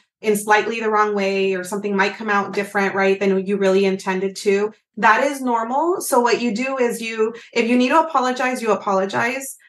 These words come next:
you correct it, you learn from it, and you try again, right? So I just wanna normalize that, that mistakes will happen with this work, and that is completely normal. And what we do with those mistakes is what most important, right? So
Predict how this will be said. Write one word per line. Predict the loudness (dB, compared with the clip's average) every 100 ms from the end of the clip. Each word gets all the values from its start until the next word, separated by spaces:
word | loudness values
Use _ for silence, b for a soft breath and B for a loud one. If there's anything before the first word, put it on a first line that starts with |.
| -6
you | -4 -2
correct | 0 2 2 2 0
it, | 0 0 -4
you | 2 4
learn | 4 2 0
from | -2 -4
it, | -4 -4 0
and | 2
you | 2
try | 0 -2 -4
again, | -6 -12 -12 -14 -18 _ _ _ 2
right? | 4 4
So | 4
I | 4
just | 4 4
wanna | 4 6 4
normalize | 4 4 2 0 -2 -4 -6
that, | -2 -2 -2 2
that | 2 2
mistakes | -4 -2 0 0 -2
will | -2 -2 -2
happen | 0 0 0 0
with | 0 0
this | 0 -4 -4
work, | -4 -2
and | 0 2
that |
is | 2 0
completely | -4 0 2 2 2
normal. | 2 -2 -2 0
And | 2 4
what | 4 2
we | 0 -2
do | -4 -4
with | -4 0
those | 0 2
mistakes | 0 0 -4 -4
is | -4
what | -4 -2
most | -2 -2 -4
important, | -4 -6 -8 -6
right? | -2 0
So | 0 0